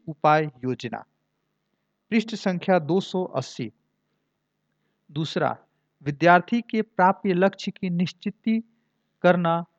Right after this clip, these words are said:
और उसके वादन कौशल की प्रगति का नियमित जायजा लेना। तीसरा,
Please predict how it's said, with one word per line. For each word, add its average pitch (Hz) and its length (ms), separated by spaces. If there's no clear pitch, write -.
और 165 200
उसके 190 440
वादन 160 440
कौशल 190 480
की 165 180
प्रगति 175 540
का 151 400
नियमित 202 440
जायजा 139 320
लेना। 117 340
तीसरा, 165 460